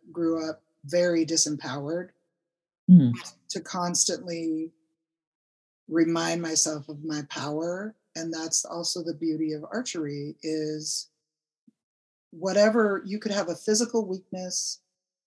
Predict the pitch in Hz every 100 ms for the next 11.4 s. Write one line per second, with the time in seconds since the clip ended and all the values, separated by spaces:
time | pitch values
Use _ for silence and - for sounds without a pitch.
0 | _ _ _ _ _ _ - 185 185 202
1 | 175 180 170 165 165 156 156 - - 170
2 | 160 156 147 147 - _ _ _ _ _
3 | _ _ _ _ _ _ _ - 233 202
4 | 208 202 190 165 175 175 160 165 160 185
5 | 185 - 170 180 170 175 156 156 156 175
6 | 190 208 - _ _ _ _ _ _ _
7 | _ _ - 175 170 180 - 190 190 202
8 | 202 156 190 196 156 160 160 170 175 -
9 | 170 160 - 151 - 170 165 180 208 233
10 | 247 _ _ _ _ _ _ _ _ _
11 | - 165 165 165